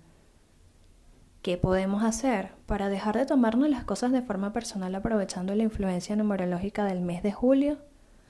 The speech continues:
Pues, es necesario que recuerdes que lo que las personas hacen o dicen responde a su propio sistema de creencias y programaciones.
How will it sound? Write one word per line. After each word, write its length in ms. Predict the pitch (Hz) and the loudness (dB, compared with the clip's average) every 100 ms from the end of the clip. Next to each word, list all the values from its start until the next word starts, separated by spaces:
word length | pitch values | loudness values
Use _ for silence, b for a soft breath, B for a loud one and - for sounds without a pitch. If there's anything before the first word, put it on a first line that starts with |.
| b b b _ _ - | b b b _ _ 4
Pues, 360 | 190 165 - b b b - | 4 4 -8 b b b -2
es 160 | 214 | 2
necesario 520 | 285 302 254 220 226 | 2 2 2 4 2
que 120 | 240 247 | 2 0
recuerdes 640 | 190 - 254 214 180 175 | 0 0 2 2 -2 -6
que 120 | - | -6
lo 200 | 196 185 | -4 -4
que 120 | 202 | -6
las 180 | 196 185 | -6 0
personas 500 | - 190 269 277 277 - | 0 0 2 2 2 4
hacen 540 | 247 233 - 180 180 | 4 4 -4 -6 -6
o 140 | - 196 | -4 0
dicen 420 | 247 240 190 185 | 0 0 -4 -4
responde 600 | 180 190 - 269 269 208 | -4 -8 2 4 6 4
a 60 | 185 | 2
su 160 | 202 | -4
propio 260 | 190 190 214 | -4 -4 -4
sistema 500 | 240 226 240 233 196 | -2 -4 -2 0 0
de 160 | 190 | -2
creencias 720 | 190 190 208 233 226 190 180 - | -4 -2 0 2 0 -4 -8 -4
y 100 | 208 | -4
programaciones. 960 | - 185 180 175 175 - 180 170 - | -2 -4 -2 -4 -6 -4 -6 -6 -12